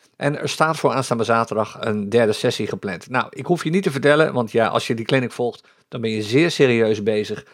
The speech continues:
met crypto en met Bitcoin en met traden. En dan weet je als geen ander hoe het ervoor staat met de trends. Die nodigen nou niet echt uit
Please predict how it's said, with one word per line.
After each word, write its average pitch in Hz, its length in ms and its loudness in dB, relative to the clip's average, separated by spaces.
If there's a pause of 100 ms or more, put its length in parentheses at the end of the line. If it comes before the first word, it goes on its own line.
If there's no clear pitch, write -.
(140)
met 147 400 -4
crypto 135 400 4
en 143 120 -2
met 127 160 -4
Bitcoin 123 400 0
en 127 140 -6
met 117 140 -6
traden. 117 380 2
En 120 80 -6
dan 127 140 -2
weet 160 240 4
je 143 100 2
als 123 200 -2
geen 202 360 2
ander 139 400 -2 (220)
hoe 135 220 -4
het 135 100 0
ervoor 131 280 0
staat 117 240 0
met 113 140 -6
de - 100 -20
trends. 135 440 -6 (380)
Die 175 480 -4
nodigen 165 460 4
nou 147 140 2
niet 151 180 -4
echt 131 260 -10
uit 127 300 0